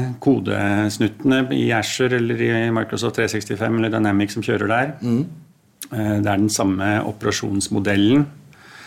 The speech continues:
Speaker 1: Eh, så det er likt på, på alt sammen. Men så er det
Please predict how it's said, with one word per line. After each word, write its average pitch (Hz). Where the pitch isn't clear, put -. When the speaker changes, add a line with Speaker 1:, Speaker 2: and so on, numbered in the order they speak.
Speaker 1:
Eh, 117
så -
det 120
er 113
likt -
på, 107
på 104
alt 95
sammen. 135
Men 131
så 139
er -
det 123